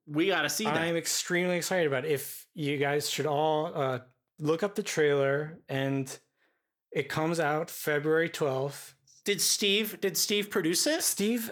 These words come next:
Speaker 2: Mnuchin did not produce it. No. I, I, I mean, as far as we know. It's distributed.
Speaker 1: Well, he's busy.
Speaker 2: Yeah.
Speaker 1: I mean, he's, he's been incredibly busy. I can't imagine he'd have the time
Speaker 2: Yeah, well, I,
Speaker 1: to
Speaker 2: I would imagine they shot this sometime in twenty twenty, so.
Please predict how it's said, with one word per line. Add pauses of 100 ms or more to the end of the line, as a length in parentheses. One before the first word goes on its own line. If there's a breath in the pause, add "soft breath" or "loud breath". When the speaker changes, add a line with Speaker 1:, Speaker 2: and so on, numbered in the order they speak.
(160)
Speaker 2:
Mnuchin
did
not
produce
it. (120)
No. (260)
I,
I, (160)
I
mean, (420)
as
far
as
we
know. (1300)
It's
distributed.
Speaker 1:
Well,
he's
busy.
Speaker 2:
Yeah.
Speaker 1:
I
mean,
he's, (280 loud breath)
he's
been
incredibly
busy.
I
can't
imagine
he'd
have
the
time (340)
Speaker 2:
Yeah,
well,
I, (200)
Speaker 1:
to
Speaker 2:
I
would
imagine
they
shot
this
sometime
in
twenty
twenty,
so.